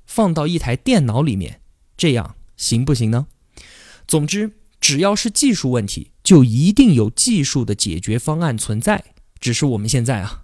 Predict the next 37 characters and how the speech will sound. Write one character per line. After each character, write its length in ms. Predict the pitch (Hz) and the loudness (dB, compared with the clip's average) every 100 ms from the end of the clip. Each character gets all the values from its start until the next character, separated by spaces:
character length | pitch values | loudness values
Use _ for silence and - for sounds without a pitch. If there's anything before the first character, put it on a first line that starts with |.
| - | -16
还 240 | - 131 | -8 -4
没 120 | 123 | 0
有 100 | 131 | 0
找 160 | 143 120 | 0 -2
到 240 | 117 123 | -2 -2
罢 100 | 110 | -2
了。 200 | - - - _ _ - - - - - - | -6 -10 -20 _ _ -20 -20 -20 -20 -16 2
Google 400 | 240 254 175 117 | 4 6 4 4
呢， 220 | 113 - - | 2 -2 -6
在 160 | - 170 | -2 0
二 160 | 180 | 2
零 200 | 156 131 | 2 2
一 100 | 156 | 2
三 240 | 170 196 185 | 2 2 2
年 160 | 117 | 0
的 60 | 107 | -2
时 120 | - | -4
候 120 | 104 | -6
啊， 220 | 104 - - - | -6 -8 -12 -10
成 260 | - 117 | -4 -2
立 80 | 156 | 0
了 100 | 135 | 0
一 120 | 113 | 0
家 160 | 120 127 | 0 0
公 180 | 143 156 | 0 -2
司， 280 | 151 170 - - | -2 -4 -8 -6
叫 140 | 123 | -4
做 240 | 110 80 - | -2 -6 -4
Calico， 540 | - 233 254 - 98 - - - - - - | -2 -2 -2 -4 -8 -12 -20 -20 -20 -20 -8
专 220 | - 262 | -2 2
门 220 | 269 135 | 2 2
就 120 | 139 151 | 0 -2
干 200 | 139 117 | -2 -2
这 100 | 131 | -2
件 180 | 110 | -4
事 120 | 95 | -6
儿， 100 | 92 | -10